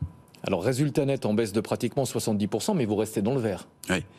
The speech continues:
Speaker 2: Résultat net n'est pas le, n'est pas l'indicateur, euh,
Speaker 1: Le
Speaker 2: que
Speaker 1: plus
Speaker 2: suivent, euh,
Speaker 1: pertinent.
Speaker 2: le plus pertinent parce que c'est après les mises en équivalence, et cetera. C'est le résultat opérationnel que vous avez mentionné tout à l'heure, qui effectivement est en, est en retrait par rapport à nos attentes,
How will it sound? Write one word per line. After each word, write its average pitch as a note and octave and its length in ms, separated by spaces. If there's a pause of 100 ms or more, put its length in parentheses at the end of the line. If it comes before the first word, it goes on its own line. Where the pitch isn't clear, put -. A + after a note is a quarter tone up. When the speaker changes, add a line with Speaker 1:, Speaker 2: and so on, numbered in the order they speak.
(440)
Speaker 2:
Résultat G#2 280
net B2+ 200
n'est F#2+ 120
pas A2 240
le, E2 300
n'est E2+ 180
pas G#2 260
l'indicateur, F2+ 720
euh, D2+ 120
Speaker 1:
Le D2+ 60
Speaker 2:
que - 60
Speaker 1:
plus B2+ 100
Speaker 2:
suivent, G2 300
euh, E2+ 60
Speaker 1:
pertinent. C3+ 200
Speaker 2:
le G2 100
plus G2+ 140
pertinent G2 400
parce D#2+ 180
que F2 100
c'est - 140
après D#2 200
les E2 100
mises D#2+ 120
en E2+ 60
équivalence, E2+ 500
et - 20
cetera. G#2+ 320 (180)
C'est - 160
le F2+ 80
résultat F#2+ 300
opérationnel G2 460
que E2+ 40
vous E2+ 60
avez E2 100
mentionné F2 400
tout - 160
à E2 80
l'heure, B2+ 240 (300)
qui - 80
effectivement F#2 600
est - 180
en, D2+ 200
est E2+ 180
en E2 60
retrait E2 340
par C#2+ 120
rapport C#2+ 240
à D2 60
nos D2 180
attentes, C3+ 380